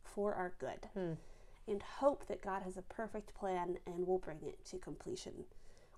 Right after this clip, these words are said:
Speaker 1: The Christian's patience comes from knowing that God is working everything out perfectly,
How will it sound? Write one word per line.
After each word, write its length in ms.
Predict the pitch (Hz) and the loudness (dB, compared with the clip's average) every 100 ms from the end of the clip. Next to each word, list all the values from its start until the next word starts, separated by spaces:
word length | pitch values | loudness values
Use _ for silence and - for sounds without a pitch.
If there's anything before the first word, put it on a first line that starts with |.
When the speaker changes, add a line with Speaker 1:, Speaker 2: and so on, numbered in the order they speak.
| - | -6
Speaker 1:
The 80 | 226 | -4
Christian's 540 | 220 - 277 - 214 196 | 0 2 2 2 -2 0
patience 480 | 190 196 - 180 | 0 0 -2 -4
comes 540 | - - 202 196 196 - | -6 -2 0 0 -4 -4
from 340 | 202 185 185 | 0 2 4
knowing 420 | 196 214 190 165 | 6 6 6 2
that 200 | 165 - | -6 -6
God 180 | - 175 | -2 -2
is 160 | 185 - | -2 -4
working 360 | 175 - 170 - | -6 -4 -6 -4
everything 520 | 175 185 196 202 190 - | -4 -2 -2 0 0 0
out 300 | 151 - - - - | -4 -6 -10 -12 -8
perfectly, 680 | - 214 175 - 160 - | -4 -2 -4 -6 -6 -6